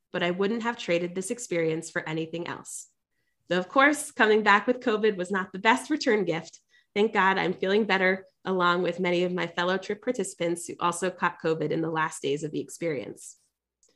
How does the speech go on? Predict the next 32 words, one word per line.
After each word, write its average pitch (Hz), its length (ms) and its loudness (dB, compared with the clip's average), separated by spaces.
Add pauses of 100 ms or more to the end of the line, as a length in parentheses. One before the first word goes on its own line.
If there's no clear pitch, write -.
(640)
Many 269 300 6
of 330 80 4
you 269 160 4
follow 214 340 4
me 240 120 4
on 214 120 2
Instagram 247 640 0 (120)
and 214 220 2
or 202 200 0
Facebook, 180 500 -4 (400)
and 214 120 2
you 220 80 2
saw 247 320 6
many 247 300 2
of 285 100 0
my 277 140 2
posts 302 340 -2
during 170 260 0
this 165 160 -8
trip. - 300 -8 (400)
If 208 200 -6
you 226 80 -2
didn't, 240 420 -2
feel 208 140 4
free 208 200 0
to 196 80 -2
follow 170 280 2
me 180 180 0
at 160 200 -4
Cantor 180 280 -2
Dara 160 260 0
Rosenblatt. - 480 -4